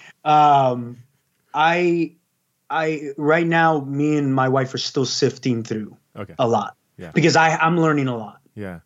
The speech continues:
Speaker 1: Uh, because Latinos, we are very pro-Israel.
Speaker 2: Oh, okay.
Speaker 1: Like,
Speaker 2: Yeah.
Speaker 1: Latinos, uh, um,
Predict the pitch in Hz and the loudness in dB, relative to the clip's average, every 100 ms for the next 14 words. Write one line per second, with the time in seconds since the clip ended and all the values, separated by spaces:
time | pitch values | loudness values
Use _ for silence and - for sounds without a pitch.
0 | - 135 123 147 151 127 127 139 - 190 | -8 -4 -4 -4 -4 -2 0 -2 2 4
1 | 170 143 131 151 156 131 139 135 123 127 | 4 2 0 2 2 0 -2 -2 -4 -6
2 | 120 113 104 113 - - _ - 131 151 | -6 -6 -8 -10 -16 -20 _ -4 -4 -4
3 | 101 131 120 107 110 95 147 139 127 123 | -2 0 0 -6 -12 -6 0 2 2 0
4 | - - 127 127 123 - - - - 143 | -4 -2 0 0 -6 -18 -20 -14 0 4
5 | 143 131 127 127 131 | 6 4 2 0 -4